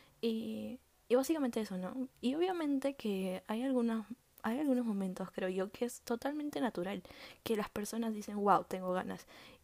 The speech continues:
Y, y bueno, haces match con estos patas, ¿no?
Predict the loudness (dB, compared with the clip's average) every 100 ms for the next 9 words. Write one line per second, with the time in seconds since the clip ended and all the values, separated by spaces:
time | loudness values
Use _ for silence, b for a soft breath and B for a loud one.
0 | -2 0 2 0 0 -2 -6 _ 2 4
1 | 4 2 0 -4 -10 -6 0 0 0 -8
2 | -8 -4 -4 -4 -6 -6 -8 -10 -6 -6
3 | -6 -6 -8